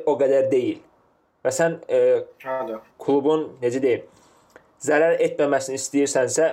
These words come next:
Speaker 1: mütləq şəkildə, e, həmin klublar oyunçu satmalıdırlar. Oyuncu satmaq üçün də yeganə yolları, e, oyunçu yetişdirməyə qalır.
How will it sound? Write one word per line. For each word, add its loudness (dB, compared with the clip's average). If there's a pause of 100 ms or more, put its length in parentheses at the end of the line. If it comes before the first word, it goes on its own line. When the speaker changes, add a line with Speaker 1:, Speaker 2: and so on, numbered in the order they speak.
(120)
Speaker 1:
mütləq -4
şəkildə, -2 (320)
e, -2 (260)
həmin -2
klublar -2
oyunçu -2
satmalıdırlar. -2 (480)
Oyuncu 2
satmaq -2
üçün -4
də 0 (580)
yeganə 2
yolları, 2 (420)
e, -4 (1300)
oyunçu 0
yetişdirməyə 0
qalır. -4